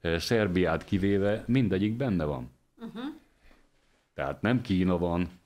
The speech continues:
Speaker 1: meg az Egyesült Államok, hanem ezek.
Speaker 2: Tehát ez a valóság.
Speaker 1: Ez a valóság.
Speaker 2: Igen.
Speaker 1: Viszont ha azt nézzük, hogy a politikai kapcsolataink hogyan alakulnak,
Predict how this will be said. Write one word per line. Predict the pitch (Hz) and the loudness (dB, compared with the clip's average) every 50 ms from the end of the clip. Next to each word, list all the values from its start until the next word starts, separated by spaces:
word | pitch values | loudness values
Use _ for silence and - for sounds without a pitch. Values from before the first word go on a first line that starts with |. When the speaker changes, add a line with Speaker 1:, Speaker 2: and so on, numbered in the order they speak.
| _ _ _ - | _ _ _ -8
Speaker 1:
meg | 92 78 73 78 82 | -6 -6 -4 -4 -4
az | 76 71 | -4 -2
Egyesült | 85 80 82 85 80 - - 87 82 80 - | -2 -2 -2 -2 -2 -2 -2 -4 -4 -2 -2
Államok, | 85 78 80 82 82 85 87 90 90 - _ _ _ - | -4 -4 -2 -2 -2 -2 -4 -4 -6 -8 _ _ _ -6
hanem | 87 90 90 123 | -4 -2 -2 -2
ezek. | 131 107 80 71 67 65 - - - _ _ _ _ _ - | -2 -2 -4 -4 -6 -10 -12 -20 -20 _ _ _ _ _ -16
Speaker 2:
Tehát | 202 196 262 | -12 -10 -8
ez | 277 220 | -6 -6
a | 254 | -4
valóság. | 190 240 233 196 180 175 165 - - 196 - - - | -4 -4 -4 -4 -4 -6 -6 -8 -8 -10 -10 -4 -2
Speaker 1:
Ez | 107 98 | 0 2
a | 107 | 2
valóság. | 101 104 98 87 73 67 - - - 64 - _ _ _ - _ _ _ - | 2 2 2 2 0 -2 -4 -6 -10 -10 -12 _ _ _ -20 _ _ _ -20
Speaker 2:
Igen. | 71 64 - - 107 | -20 -18 -18 -12 -6
Speaker 1:
Viszont | 78 87 82 - 101 90 87 87 | -6 -4 -4 -2 -2 -2 -2 -2
ha | 78 85 92 113 | -4 -2 0 0
azt | 120 120 - | 0 -2 -2
nézzük, | - 92 82 73 82 73 - | -2 -2 0 0 -2 -6 -4
hogy | - 76 71 | -4 -4 -4
a | 67 | -4
politikai | 65 - - 120 143 147 - - 82 71 - 71 65 64 | -6 -4 -2 0 0 0 0 -2 -6 -6 -4 -6 -6 -6
kapcsolataink | - - 65 - - - 71 67 65 - 67 65 67 67 | -8 -10 -10 -10 -8 -8 -8 -8 -6 -8 -8 -8 -8 -10
hogyan | - 76 69 67 69 69 | -8 -6 -6 -6 -6 -6
alakulnak, | 67 65 64 - - - 69 67 65 - | -8 -10 -10 -12 -14 -12 -12 -10 -12 -12